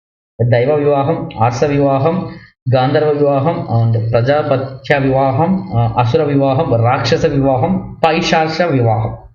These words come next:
ఇక్కడ రెండు వివాహాలు మాత్రం చాలా ఇంపార్టెంట్. టూ మ్యారేజెస్. ఒకటి రాక్షస and పైశాచ వివాహం. ఈ రెండు కూడా సిమిలర్‌గా ఉంటాయి. ఏంటంటే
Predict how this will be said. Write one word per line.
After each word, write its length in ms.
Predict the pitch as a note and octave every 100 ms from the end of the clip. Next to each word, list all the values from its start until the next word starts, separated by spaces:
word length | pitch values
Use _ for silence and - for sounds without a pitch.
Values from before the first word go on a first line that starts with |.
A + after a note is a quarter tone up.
| _ _ _ _ _ _ _ _
ఇక్కడ 120 | G3+ G#3
రెండు 260 | D3+ D3+ G3
వివాహాలు 380 | G#3 F#3+ G3+ F#3
మాత్రం 320 | E3 F3+ G3+
చాలా 180 | F3+ D3
ఇంపార్టెంట్. 480 | B2 - - - - _ _ _ _ _
టూ 60 | F3+
మ్యారేజెస్. 520 | D3 G2 F#2+ A2 - -
ఒకటి 320 | A#2 - A3+
రాక్షస 640 | C#3 B2+ C3+ B2+ - E3 F#3+ C#4 - - - _ _ C#3+
and 160 | F#3 C4+ D4 - - - -
పైశాచ 1080 | C#3+ F3 - - C#3+ C3 B2+ - A3 C4+ C3
వివాహం. 480 | B2+ A2 A2+ A#2
ఈ 40 | D#3
రెండు 320 | D3 G3 A3
కూడా 140 | A3+
సిమిలర్‌గా 460 | A#3 G3 G#3+ A#3+ G3+
ఉంటాయి. 340 | C3 G#2 A2
ఏంటంటే 640 | E3+ G3+ F#3+ A3 D#4 -